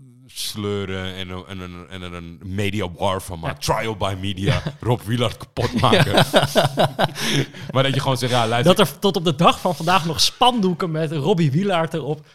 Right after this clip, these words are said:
Speaker 2: worden verbrand op de tribunes.
Speaker 1: Nee, maar kijk, ik, ik, het
Speaker 2: Het is
Speaker 1: is heel
Speaker 2: netjes.
Speaker 1: vervelend als het je overkomt, maar ik denk toch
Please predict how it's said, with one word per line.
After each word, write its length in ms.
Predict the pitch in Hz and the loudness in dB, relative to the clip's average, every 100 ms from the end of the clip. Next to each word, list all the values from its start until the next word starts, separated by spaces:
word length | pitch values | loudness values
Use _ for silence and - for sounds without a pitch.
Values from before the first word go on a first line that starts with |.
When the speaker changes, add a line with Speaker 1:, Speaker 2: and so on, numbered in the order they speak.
| _ _ - | _ _ -8
Speaker 2:
worden 200 | 135 156 | -2 0
verbrand 560 | - 131 139 151 190 160 | 0 0 2 4 2 0
op 100 | 135 | -6
de 100 | 143 | -8
tribunes. 560 | 135 127 143 147 165 - _ _ _ | -6 -4 -4 -4 -8 -16 _ _ _
Speaker 1:
Nee, 260 | 139 180 139 | 2 4 4
maar 180 | 139 | 2
kijk, 200 | 139 156 | 0 -4
ik, 180 | 143 147 | -4 -8
ik, 180 | 120 131 | -12 -18
het 120 | _ _ _ | _ _ _
Speaker 2:
Het 120 | - 143 | -4 4
is 60 | |
Speaker 1:
is 100 | 147 | 6
heel 140 | 156 175 | 8 6
Speaker 2:
netjes. 180 | - - | 4 0
Speaker 1:
vervelend 420 | - 170 196 170 | 2 2 2 2
als 100 | 156 | 0
het 80 | 147 | 2
je 60 | |
overkomt, 500 | 147 151 - - 180 | 2 2 2 -4 -2
maar 180 | 170 127 | -2 -4
ik 160 | 143 101 | -4 0
denk 380 | 143 143 - - | 2 0 -4 0
toch 320 | 196 - | 0 0